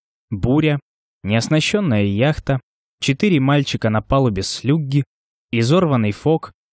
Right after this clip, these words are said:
осмотр внутреннего помещения яхты,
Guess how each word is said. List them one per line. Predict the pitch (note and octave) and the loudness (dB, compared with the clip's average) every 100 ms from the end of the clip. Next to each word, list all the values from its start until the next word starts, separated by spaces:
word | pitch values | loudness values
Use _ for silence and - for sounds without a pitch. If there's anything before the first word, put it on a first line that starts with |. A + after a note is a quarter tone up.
| _ _ - | _ _ -4
осмотр | B2 - B2+ B2+ C3 | -2 0 0 0 0
внутреннего | B2 C3 B2 B2 B2 B2 | 0 0 0 -2 0 0
помещения | A#2 A2 A2 C3+ C3 C#3 | 0 -2 0 0 2 2
яхты, | C#3+ E3 D3 - - | 2 0 -2 -8 -12